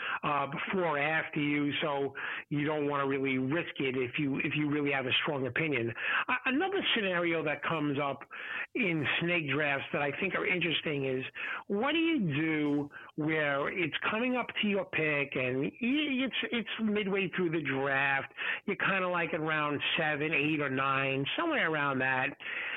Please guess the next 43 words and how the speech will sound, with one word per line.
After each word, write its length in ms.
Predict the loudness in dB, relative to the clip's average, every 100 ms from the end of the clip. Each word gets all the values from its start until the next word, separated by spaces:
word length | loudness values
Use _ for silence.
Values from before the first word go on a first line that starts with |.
| -6 0 0
spot, 420 | 2 2 2 2 0
and 400 | 0 2 2 2
you 140 | 2
need 180 | 2 0
a 60 | 0 0
tight 260 | 2 2 2
end. 320 | 2 0 -4 -6 -12 -8 -8 -6 -2
And, 520 | 2 2 2 2 2
you 100 | 0
know, 160 | 0 0
there 240 | 2 2
are 40 |
a 140 | 0 -2
couple 300 | -2 0 2
of 80 | 0 -2 -6 -10 _ -2
good 160 | -2 0
tight 200 | 2 2
ends 320 | 2 2 0 0
left, 300 | 0 0 -2 -6
you 160 | -2 0
know, 200 | 2 2
and 120 | 2
you, 200 | 2 0
you 360 | 0 -2 0 0
know, 60 |
you 180 | 2 0
could 160 | 0 0 0
take 160 | 0
one 140 | 0 0
of 100 | 0
those 220 | 0 0
guys, 340 | 0 0 0 -2 -6 -4 -4 -2
but 100 | -2
you 140 | 0 2
look 280 | 2 0 0
over 600 | 0 2 0 0 0 -4 -10 -16 -16 _
and 460 | 0 2 2 2 0 -8 _ -2
there's 340 | 0 2 0
been 720 | 0 2 2 2 0 0 -2 0 0
some 200 | 0 0
horrible 520 | 0 0 2 2 0 -2
picks 360 | -2 -2 -2 0
made, 360 | 0 2 0